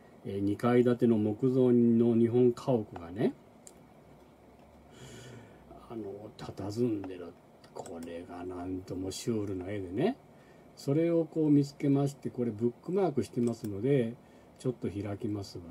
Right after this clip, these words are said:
砂場ね。虎ノ門って言ったらね、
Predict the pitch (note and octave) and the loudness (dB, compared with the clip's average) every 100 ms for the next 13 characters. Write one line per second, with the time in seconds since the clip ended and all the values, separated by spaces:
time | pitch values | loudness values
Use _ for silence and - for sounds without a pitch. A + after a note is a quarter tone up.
0 | E2+ - - - - G#2 G#2 G#2 G#2+ F#3 | -20 -20 -18 -14 -10 -8 -8 -6 0 0
1 | D4 - - - - - - B2 E3 F#3+ | 0 -6 -20 -20 -20 -14 -2 2 6 8
2 | F#3+ F#3+ F#3+ F3+ - A#2 G2 F2 A2+ B3 | 10 10 8 6 -2 -4 -4 -6 0 2
3 | D#4+ | 0